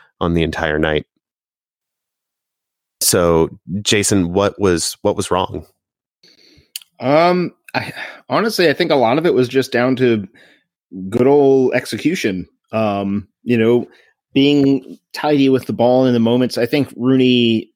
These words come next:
Speaker 2: after the game, mentioned that they missed several chances where they could have hit, hit Orlando on the counter.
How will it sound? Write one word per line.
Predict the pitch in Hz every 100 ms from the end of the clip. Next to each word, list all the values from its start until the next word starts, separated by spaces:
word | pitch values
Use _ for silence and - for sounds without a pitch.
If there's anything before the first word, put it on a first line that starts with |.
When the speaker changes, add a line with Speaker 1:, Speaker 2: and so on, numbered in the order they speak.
| -
Speaker 2:
after | 113 - 120
the | 107
game, | 107 110 107
mentioned | 107 107 113 113
that | 107
they | 110 110 107 - - _ 117
missed | 127 -
several | - 131 117 110
chances | 123 117 120
where | 110
they | 110
could | 107 120
have | 104
hit, | 120 - _ - _
hit | - 139
Orlando | 123 110 113 110 107
on | 104
the | 98
counter. | 113 117 113 113